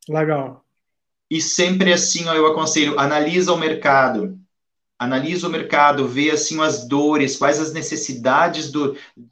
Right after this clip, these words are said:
Speaker 2: do público que a pessoa quer atingir. Comece um negócio, não comece com dívida, espere um pouco, não comece na,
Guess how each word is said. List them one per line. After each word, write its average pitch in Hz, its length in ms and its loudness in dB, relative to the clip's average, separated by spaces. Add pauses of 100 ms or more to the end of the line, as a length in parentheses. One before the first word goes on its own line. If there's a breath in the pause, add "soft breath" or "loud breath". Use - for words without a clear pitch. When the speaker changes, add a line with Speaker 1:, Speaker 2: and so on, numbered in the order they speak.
(440)
Speaker 2:
do 139 200 -2
público 185 420 2
que 156 80 0
a 139 40 0
pessoa 139 380 0
quer 135 120 -2
atingir. 123 680 -2 (800)
Comece 151 480 0
um 170 80 -2
negócio, 147 800 2
não 165 240 -10
comece 160 480 0
com 165 260 -4
dívida, 127 760 -6 (100)
espere 127 380 -4
um 156 120 -6
pouco, 151 380 0
não 135 140 0
comece 165 460 2
na, 147 320 0